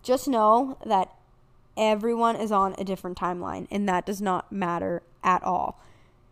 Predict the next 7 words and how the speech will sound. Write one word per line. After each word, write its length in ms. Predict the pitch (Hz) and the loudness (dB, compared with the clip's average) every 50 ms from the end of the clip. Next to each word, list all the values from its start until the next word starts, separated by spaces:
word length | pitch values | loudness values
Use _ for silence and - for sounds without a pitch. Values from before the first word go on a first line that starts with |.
| _ _ _ _ _ - | _ _ _ _ _ -2
It 80 | - 214 | 2 6
doesn't 280 | 233 233 240 247 262 | 6 6 6 6 4
determine 460 | 240 233 - 277 247 240 240 226 214 214 | 0 2 4 4 6 6 6 4 4 4
your 180 | 220 214 226 | 4 6 6
success 440 | 220 - 240 - - 226 208 202 - | 4 2 0 2 4 4 4 4 4
by 260 | - 208 196 190 180 | 4 4 4 4 4
how 600 | 180 - - - 202 196 196 196 202 202 202 - | 0 -2 2 6 8 8 8 8 6 4 0 -2